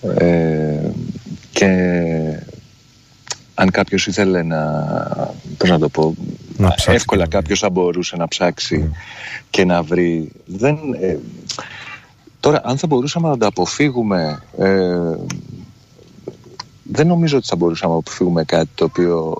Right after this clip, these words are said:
Speaker 1: δηλαδή, είχαμε πάρει φόρα από τη δεκαετία του δύο χιλιάδες και πηγαίναμε κατευθείαν στα βράχια, ας πούμε, και απλά δεν καν-, δεν κάναμε τίποτα.
Speaker 2: Μμμ.
Speaker 1: Δηλαδή, η διαφθορά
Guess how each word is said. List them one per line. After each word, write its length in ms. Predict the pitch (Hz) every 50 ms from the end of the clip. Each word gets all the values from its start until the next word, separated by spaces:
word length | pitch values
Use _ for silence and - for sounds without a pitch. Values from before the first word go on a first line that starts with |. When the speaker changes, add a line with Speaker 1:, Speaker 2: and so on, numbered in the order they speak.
| - 92
Speaker 1:
δηλαδή, 540 | 95 - 90 92 90 90 101 120 113 - -
είχαμε 320 | - 110 113 - 139 131 117
πάρει 240 | - 123 123 123 110
φόρα 520 | - - 95 87 82 80 80 78 85 - _ _ _ _ _ _ _ _ _ 50
από 320 | - - 87 87 - 90 80
τη 100 | - 87
δεκαετία 520 | 80 82 - 82 80 80 78 - 107 113
του 260 | 107 - 95 87 85
δύο 200 | 80 82 95 101
χιλιάδες 540 | 98 - - 92 82 82 78 76 76 92 92
και 100 | - -
πηγαίναμε 360 | 90 95 98 120 131 139 143
κατευθείαν 400 | 131 - 117 107 101 - 135 135
στα 160 | 131 - 120 107
βράχια, 380 | 117 131 127 120 - - -
ας 140 | - - - _
πούμε, 160 | - - -
και 120 | - - 101
απλά 180 | 90 - 135
δεν 140 | 135 139 127
καν-, 240 | 123 123 120 120 120
δεν 100 | 120 123
κάναμε 280 | 120 131 127 123 120 113
τίποτα. 400 | 110 104 - - - - - - _ -
Speaker 2:
Μμμ. 260 | - 98 92 87 82 82 90 92 - - -
Speaker 1:
Δηλαδή, 340 | - 92 90 104 117 117 -
η 80 | 104 104
διαφθορά 760 | 92 98 98 92 - - 101 92 95 98 104 92 76 67